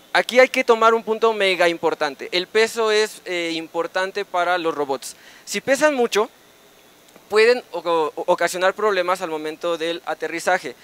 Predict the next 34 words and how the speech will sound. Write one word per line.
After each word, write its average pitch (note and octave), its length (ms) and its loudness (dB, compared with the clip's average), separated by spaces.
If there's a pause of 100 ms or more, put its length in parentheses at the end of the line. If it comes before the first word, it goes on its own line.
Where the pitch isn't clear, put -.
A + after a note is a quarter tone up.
(200)
Si D3 140 -10
pesan F#3 340 -2
poco, G3 300 -2
de F3+ 80 -2
alguna D#3+ 280 -6
forma D3 240 -10
también. D#3 320 -6
Entonces D#3+ 320 -8
tiene E3+ 260 -8
que E3+ 140 -10
calcular C#3+ 460 -4
eso. A#2+ 200 -12 (1900)
Otro C4+ 220 2
de B3+ 100 6
los, F#3 540 2
de F3 100 -2
los E3+ 360 0
robots, F#3 540 -6 (440)
otro G#3+ 200 -4
de G3+ 100 -2
los D#3+ 180 -2
tipos, E3+ 480 -8 (340)
es F#3+ 140 -2
los F#3+ 200 -4
que, F#3+ 400 -2
eh, D#3+ 540 -6 (200)
los D3+ 200 -8
que D#3+ 260 -6
orbitan, F3+ 600 0
que D3+ 140 -8
son E3+ 160 -8
los, F3 200 -6
los D3 380 -4
primeros, E3+ 480 -2